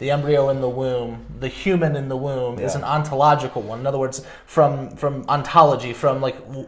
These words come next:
Speaker 1: the, its purpose from the beginning,
Speaker 2: Yeah.
Speaker 1: kind of spiritual, <laughs> like, this background is God put his image on it, so therefore there's inherent dignity. The, the argument that's made by the scientific community now is that ontological is,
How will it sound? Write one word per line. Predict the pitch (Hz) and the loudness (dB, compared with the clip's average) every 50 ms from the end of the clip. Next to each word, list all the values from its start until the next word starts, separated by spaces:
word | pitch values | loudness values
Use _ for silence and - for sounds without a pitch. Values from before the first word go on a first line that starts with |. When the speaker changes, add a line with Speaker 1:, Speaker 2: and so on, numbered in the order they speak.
| - 131 | -10 -6
Speaker 1:
the, | 143 - | -6 -4
its | 151 151 | -4 -4
purpose | - - - - 185 180 175 170 160 - | -6 -6 -2 0 2 2 2 0 -2 -4
from | - 160 147 135 | -4 -4 -6 -6
the | 131 | -6
beginning, | - 139 135 135 170 180 175 175 170 165 | -6 -6 -2 0 2 4 4 4 4 4
Speaker 2:
Yeah. | 160 160 151 151 151 - - - - - | 4 2 2 0 -2 -4 -8 -18 -14 -8
Speaker 1:
kind | - 151 135 | -4 -4 -2
of | 127 - - - | -4 -4 -8 -8
spiritual, | - - - - - - 190 196 185 185 180 180 - - 170 - 202 185 | -8 -6 -6 -6 -2 2 4 4 4 4 4 2 0 0 4 6 6 6
<laughs> | 165 | 6
like, | 151 147 156 | 4 2 0
this | 156 143 135 | -4 -4 -4
background | 139 - 160 151 165 165 165 165 156 151 143 135 | -2 0 2 4 4 4 2 2 2 2 0 -2
is | 147 143 131 - - - - 160 - - 151 143 | -4 -6 -6 -8 -12 -16 -20 -18 -12 -10 -2 4
God | 160 160 156 156 160 156 151 151 147 - - | 6 8 10 10 10 10 10 8 6 4 -2
put | - - 160 | -4 -2 -2
his | 147 143 147 | -2 0 0
image | 175 175 170 156 | 0 0 2 2
on | 156 151 147 151 | 4 4 4 4
it, | 147 - | 2 0
so | - - 165 | -2 -2 -4
therefore | - 139 139 139 135 - - 139 135 135 | -2 0 0 0 -2 -2 -2 0 0 0
there's | 135 127 131 131 131 127 | 0 -2 -4 -4 -4 -6
inherent | 131 131 127 139 117 - - 127 | -8 -8 -6 -6 -6 -6 -8 -6
dignity. | 131 131 127 131 127 123 120 120 117 120 - - - - - - - - - _ - | -6 -6 -6 -6 -6 -6 -6 -6 -6 -8 -14 -16 -20 -20 -20 -20 -20 -20 -20 _ -12
The, | 151 139 139 143 135 | -8 -4 -2 -2 -2
the | - - 143 | 0 0 0
argument | - 135 202 247 254 254 202 160 | 2 2 2 2 2 0 -2 -2
that's | 147 143 - | -2 -4 -4
made | 151 151 143 143 151 147 135 | -2 -2 0 0 0 0 0
by | 139 131 | 0 0
the | 127 135 | 0 -2
scientific | 127 - 147 143 135 139 - - 151 151 151 - | -4 -2 -2 -2 -4 -4 -6 -6 -6 -6 -8 -10
community | - - 147 139 135 131 127 123 | -10 -10 -8 -8 -6 -6 -6 -6
now | 127 123 123 120 120 120 | -6 -4 -2 -2 -2 -2
is | - 123 123 127 | -2 -4 -6 -6
that | 139 135 127 127 123 - - - - - | -4 -2 0 0 -2 -4 -8 -10 -6 -4
ontological | 135 156 160 160 151 139 135 139 139 135 131 - 139 123 | -2 -2 -2 0 2 2 4 4 2 0 -4 -6 -4 -4
is, | 120 113 - | -4 -4 -8